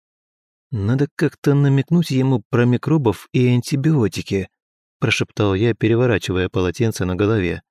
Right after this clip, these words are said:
«А еще надо, пожалуй, начинать закаляться, да витамины жрать. Вон оранжерею восстановить и выращивать их и зимой, и летом». «Я встретил господина Штерина по дороге сюда».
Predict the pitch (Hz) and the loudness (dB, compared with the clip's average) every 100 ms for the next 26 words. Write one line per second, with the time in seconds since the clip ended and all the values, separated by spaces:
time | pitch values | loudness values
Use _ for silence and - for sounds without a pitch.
0 | _ _ _ _ _ 160 147 120 - 147 | _ _ _ _ _ 0 0 0 0 2
1 | 180 185 175 170 165 170 160 127 - 110 | 2 2 2 2 4 4 4 2 0 0
2 | 127 147 156 151 107 98 98 - 85 101 | 0 0 0 0 0 0 -4 -6 -8 -8
3 | 139 160 123 117 - 110 123 107 98 95 | -2 2 2 0 0 0 2 0 -2 -4
4 | - - _ _ _ _ _ 165 175 151 | -8 -16 _ _ _ _ _ 0 4 4
5 | 127 147 156 160 170 107 92 95 - 113 | 4 4 4 6 4 4 2 0 -2 -2
6 | 101 117 151 - 190 165 98 - 110 101 | 0 2 0 2 2 2 2 -2 -2 -2
7 | - 104 - 123 101 101 110 147 107 120 | 0 -2 -2 -2 0 0 2 2 2 2
8 | 95 92 92 90 _ _ _ _ _ _ | 0 -2 -4 -6 _ _ _ _ _ _
9 | _ - 139 156 165 160 - 147 165 165 | _ 0 4 6 6 4 4 4 6 4
10 | 147 151 - 143 156 151 147 - 190 196 | 4 2 2 4 4 4 4 2 2 4
11 | 123 104 101 110 110 110 104 110 - 113 | 4 4 2 2 4 4 2 0 0 2
12 | 107 104 | 2 0